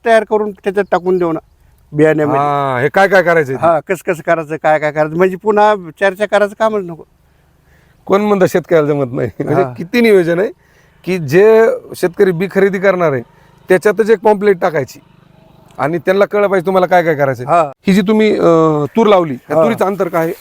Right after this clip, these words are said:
Speaker 2: अरे
Speaker 1: तुरीचं
Speaker 2: बापरे.
Speaker 1: अंतर तर याच्यासारखंच आहे ना.
Speaker 2: हा.
Speaker 1: हा.
Speaker 2: म्हणजे दीड बाय अडीच बाय अर्धा.
Speaker 1: हा, अडीच बाय अर्धा.
Speaker 2: हा. हे पहा, याला, याला दाखवा एकदा. हे पहा,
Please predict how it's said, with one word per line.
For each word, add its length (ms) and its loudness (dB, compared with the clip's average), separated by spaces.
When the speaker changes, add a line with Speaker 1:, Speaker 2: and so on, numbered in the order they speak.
Speaker 2:
अरे 180 -2
Speaker 1:
तुरीचं 220 2
Speaker 2:
बापरे. 200 4
Speaker 1:
अंतर 260 2
तर 420 4
याच्यासारखंच 560 -2
आहे 100 -6
ना. 80 -12
Speaker 2:
हा. 160 0
Speaker 1:
हा. 160 -10
Speaker 2:
म्हणजे 240 2
दीड 260 -2
बाय 360 2
अडीच 320 0
बाय 220 0
अर्धा. 260 2
Speaker 1:
हा, 260 0
अडीच 240 -4
बाय 120 -8
अर्धा. 300 -10
Speaker 2:
हा. 360 -6
हे 40 -2
पहा, 180 2
याला, 200 -2
याला 160 -2
दाखवा 340 0
एकदा. 160 -2
हे 100 -2
पहा, 180 -4